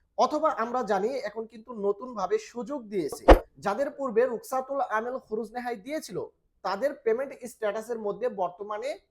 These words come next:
মালগির জায়গায় বা ক্যান্সেলের জায়গায় কিন্তু এক্সপায়ার লেখাটি চলে এসেছে। যাদের এক্সপায়ার লেখাটি এসেছে, তারা তলব দিবেন, তলব যাবে, কাফালা হতে পারবেন।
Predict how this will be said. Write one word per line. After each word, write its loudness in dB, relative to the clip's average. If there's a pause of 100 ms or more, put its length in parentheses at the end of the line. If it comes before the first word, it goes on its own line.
(360)
মালগির 2
জায়গায় 0
বা 2
ক্যান্সেলের -2
জায়গায় -4
কিন্তু -10
এক্সপায়ার -6
লেখাটি -4 (300)
চলে 2
এসেছে। -6 (380)
যাদের 2
এক্সপায়ার 4
লেখাটি -4
এসেছে, -2 (440)
তারা 2
তলব 2
দিবেন, -2 (100)
তলব -2
যাবে, -4
কাফালা -6
হতে -10
পারবেন। -6